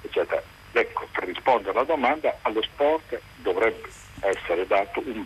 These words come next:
peso maggiore. C'è lo sport, però il peso, che vuol dire qual è la intensità di valore che si dà ad un certo indicatore, a mio modo di vedere dovrebbe,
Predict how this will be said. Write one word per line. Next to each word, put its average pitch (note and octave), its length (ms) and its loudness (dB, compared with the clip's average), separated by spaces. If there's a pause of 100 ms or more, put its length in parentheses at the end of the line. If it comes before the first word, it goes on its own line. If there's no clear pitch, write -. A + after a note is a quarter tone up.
peso - 380 -6
maggiore. - 460 -8
C'è F#3 260 4
lo - 120 0
sport, - 380 -2 (440)
però C3 340 6
il B2+ 160 -6 (140)
peso, F2 580 -2 (200)
che E2 120 -4
vuol F2+ 200 -2
dire F2 340 -2
qual F#2 240 4
è G#2+ 220 4 (360)
la - 280 4
intensità A2 1120 0 (100)
di F#2+ 120 -4
valore F#2 500 2
che - 140 -6
si - 200 -10
dà F2+ 280 4
ad - 180 -8
un E2 200 -10
certo - 340 0
indicatore, F#2+ 680 0 (260)
a F2+ 140 2
mio F2+ 160 -2
modo G#2 300 2
di G2+ 180 -4
vedere - 480 -4 (380)
dovrebbe, D#2 520 0